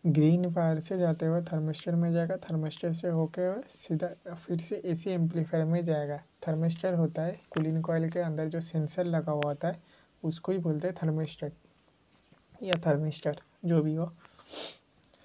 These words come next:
जब ये सारा कुछ complete हो जाएगा, तब एसी amplifier क्या करेगा? एसी amplifier उसका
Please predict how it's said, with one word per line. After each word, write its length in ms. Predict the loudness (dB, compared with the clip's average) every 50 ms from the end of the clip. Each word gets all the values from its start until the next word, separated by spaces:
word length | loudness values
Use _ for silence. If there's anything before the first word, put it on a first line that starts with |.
| _ _ _ _ _ _ -20 _ _ _ _
जब 360 | -2 0 0 2 0 0 -2 -4 -4
ये 180 | -2 -2 -2 -2
सारा 380 | -4 -4 -2 0 0 2 0 0
कुछ 380 | -2 -6 -6 -6 -6 -10 -10 -10 -10
complete 480 | -8 -6 -2 -2 -2 0 -2 -2 -4 -4
हो 160 | 0 2 2
जाएगा, 400 | 4 4 2 2 0 -2 -4 -8 -12 -18 -20 -20 -20 -20 -20 -20 -20 _ _
तब 200 | -2 -2 -2 -4 -8 -16 -20 _ _ 0
एसी 340 | 0 0 2 0 -2 -2 -2
amplifier 680 | 0 4 4 4 4 4 2 2 2 0 -2 -2 -2 -2
क्या 260 | -4 -2 -2 -2 -2
करेगा? 420 | -2 -2 -2 -2 0 -2 -2 -4 -4 -4
एसी 340 | -4 -2 -2 -2 -4 -4 -2
amplifier 680 | 0 2 0 2 2 0 -2 -2 -2 -4 -6 -4 -4 -8 -14 -10 -8
उसका 360 | -8 -6 -4 -4 -4 -4